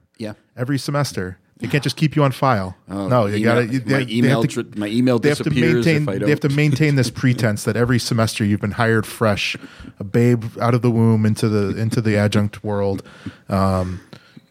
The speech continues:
Speaker 2: for, you know, ideological reasons or material ones. I don't know. Both, sure.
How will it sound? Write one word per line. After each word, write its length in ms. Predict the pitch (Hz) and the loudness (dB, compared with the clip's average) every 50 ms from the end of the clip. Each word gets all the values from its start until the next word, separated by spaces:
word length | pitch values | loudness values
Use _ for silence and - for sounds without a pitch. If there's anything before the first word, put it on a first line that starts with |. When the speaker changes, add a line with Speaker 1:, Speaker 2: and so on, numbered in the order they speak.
| _ _ _ _ - - - - - - - - 85 | _ _ _ _ -20 -20 -20 -20 -20 -20 -20 -20 -16
Speaker 2:
for, 280 | 87 - - 113 110 101 85 - - 71 | -8 -2 0 0 0 0 -4 -10 -14 -12
you 160 | 107 123 120 101 | -6 -6 -4 -4
know, 240 | 98 104 120 131 - - | -4 -4 -6 -6 -2 0
ideological 640 | 131 135 131 131 127 127 127 127 123 123 139 135 131 | 2 4 4 4 4 4 2 0 0 -2 -2 0 2
reasons 360 | 123 123 123 117 123 120 110 | 2 2 2 4 2 2 2
or 40 | 110 | 2
material 420 | 107 104 - - 113 113 113 110 110 | 0 -2 0 0 2 2 4 4 4
ones. 200 | 113 110 107 101 | 2 0 0 2
I 120 | 117 113 | 2 2
don't 180 | 101 95 92 92 | 2 0 -4 -6
know. 180 | 95 95 95 | -6 -8 -4
Both, 420 | 92 107 107 110 110 - - - - _ | 0 2 4 4 2 0 -2 -12 -20 _
sure. 380 | - - - 92 92 92 92 | -16 -8 -6 -6 -6 -6 -8